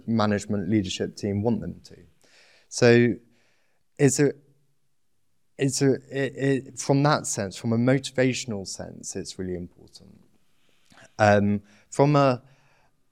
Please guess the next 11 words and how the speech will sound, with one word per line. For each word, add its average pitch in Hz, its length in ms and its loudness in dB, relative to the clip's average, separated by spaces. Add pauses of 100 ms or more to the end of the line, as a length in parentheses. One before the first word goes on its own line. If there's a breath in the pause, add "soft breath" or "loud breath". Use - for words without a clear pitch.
(180)
identity 135 960 0
sense, - 680 -16 (120)
you 104 80 -8
know, 90 140 -4
being 117 300 -2
part - 500 -2
of 98 100 -10
something 90 300 -10 (720)
is 117 240 -4
really 92 260 -2
important, - 640 -16